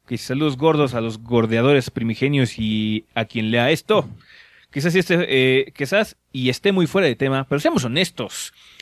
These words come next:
Los fans de los juegos tal vez les guste. Los fans nostálgicos dirán que Dragon Ball y Dragon Ball Z son lo máximo, pero siento que la gente actual no está acostumbrada al ritmo que llevan las caricaturas animes de antes.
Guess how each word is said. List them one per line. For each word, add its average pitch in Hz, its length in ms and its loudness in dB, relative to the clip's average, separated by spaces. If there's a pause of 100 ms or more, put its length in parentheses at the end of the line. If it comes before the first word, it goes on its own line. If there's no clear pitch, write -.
Los 123 120 -2
fans 175 120 4
de 156 60 4
los 123 100 2
juegos 160 200 4
tal 151 140 -2
vez 151 140 0
les 120 160 -2
guste. 135 520 0 (380)
Los 131 180 -2
fans 156 280 2
nostálgicos 143 600 0
dirán 143 200 2
que 139 80 2
Dragon 139 260 4
Ball 143 160 4
y 135 40 6
Dragon 127 280 2
Ball 123 160 2
Z 131 280 -2
son 117 180 -2
lo 113 80 -2
máximo, 139 400 -2
pero 113 140 -4
siento 127 320 -4
que 120 80 -4
la 110 80 -2
gente 117 220 -4
actual 117 300 0
no 113 60 0
está 113 200 -2
acostumbrada 110 480 -4
al 113 80 0
ritmo 139 280 0
que 123 120 -6
llevan 113 260 0
las 110 100 -8
caricaturas 113 500 -4
animes 107 360 -6
de 101 100 -4
antes. 160 640 0